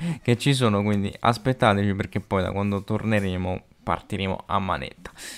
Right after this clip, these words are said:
Detto questo, grazie mille per l'attenzione e andiamo a vedere Terminal World O C G. Allora, Special Pack, che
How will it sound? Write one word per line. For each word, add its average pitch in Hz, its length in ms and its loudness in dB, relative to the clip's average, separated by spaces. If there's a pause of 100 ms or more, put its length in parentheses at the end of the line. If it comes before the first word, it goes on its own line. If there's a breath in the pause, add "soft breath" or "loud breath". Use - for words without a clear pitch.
(120)
Detto 143 360 4
questo, 123 280 4
grazie 113 360 0
mille 104 240 2
per - 120 -6
l'attenzione - 760 -2
e 165 100 4
andiamo 107 400 6
a 98 60 4
vedere - 400 0
Terminal 113 500 8
World 104 640 2 (160)
O 127 200 6
C 120 280 0
G. 98 240 -2 (220)
Allora, 117 720 8
Special 165 580 4
Pack, - 800 0 (380 soft breath)
che 135 340 6